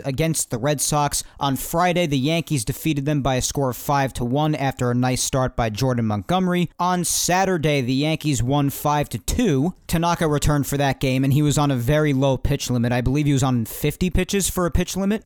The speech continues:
but he went two and two-thirds, allowed one earned run in the short time he was out there, so he did fine. And then on Sunday, the hectic game, the Yankees won nine to seven after so much back and forth, and mainly, again,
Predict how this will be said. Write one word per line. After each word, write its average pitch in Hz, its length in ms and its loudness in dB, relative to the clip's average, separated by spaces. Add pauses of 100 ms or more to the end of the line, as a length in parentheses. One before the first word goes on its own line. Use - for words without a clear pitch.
(140)
but 175 160 0
he 196 100 2
went 220 180 -2
two 196 200 2
and 180 100 0
two-thirds, 143 460 2
allowed 143 260 2
one 139 300 2
earned 135 220 2
run 120 200 0
in 117 80 2
the 113 80 2
short 117 300 -2
time 113 180 0
he 110 100 2
was 101 160 -2
out 95 220 0
there, 117 140 2
so 143 120 0
he 165 120 2
did 160 180 0
fine. 107 340 -2 (340)
And 160 180 0
then 196 220 0
on 175 240 0
Sunday, 160 720 0
the 117 200 -2
hectic 160 800 -4
game, 139 500 2
the 117 120 -2
Yankees 151 580 0
won 135 460 2
nine 143 460 2
to 139 180 -2
seven 131 460 0
after 120 240 -2
so 151 240 0
much 143 260 -2
back 127 240 0
and 110 140 -2
forth, 165 420 0 (240)
and 123 260 0
mainly, 165 540 2
again, 147 480 0